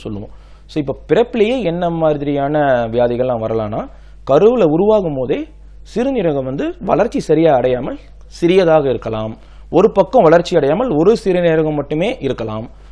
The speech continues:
அல்லது இயல்பான இடத்துல சிறுநீரகம் இருக்காம கொஞ்சம் சற்றே கீழே தள்ளி இருக்கலாம். அந்த மாதிரி கீழே இருக்கும் பொழுது சரியான வளர்ச்சி அடையாமல் இருக்கலாம், இரண்டு சிறுநீரகமும் ஒண்ணா சேர்ந்து இருக்கலாம், அல்லது சிறுநீர் குழாய்களிலேயோ இல்ல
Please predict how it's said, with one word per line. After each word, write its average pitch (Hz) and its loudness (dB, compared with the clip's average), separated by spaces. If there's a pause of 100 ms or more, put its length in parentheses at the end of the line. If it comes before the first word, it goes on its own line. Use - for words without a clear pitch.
(300)
அல்லது 170 0
இயல்பான 196 2
இடத்துல 180 2 (400)
சிறுநீரகம் 175 2
இருக்காம 160 0
கொஞ்சம் 156 -2
சற்றே 151 -2
கீழே 233 0
தள்ளி 165 -2 (220)
இருக்கலாம். 113 -4
அந்த 156 -2
மாதிரி 208 -2
கீழே 226 2
இருக்கும் 165 -2
பொழுது 170 -2 (220)
சரியான 175 2
வளர்ச்சி 151 2
அடையாமல் 139 2
இருக்கலாம், 113 -2 (280)
இரண்டு 247 4
சிறுநீரகமும் 180 2
ஒண்ணா 160 2
சேர்ந்து 180 -2
இருக்கலாம், 110 -6 (380)
அல்லது 180 0
சிறுநீர் 233 0
குழாய்களிலேயோ 127 2
இல்ல 143 -2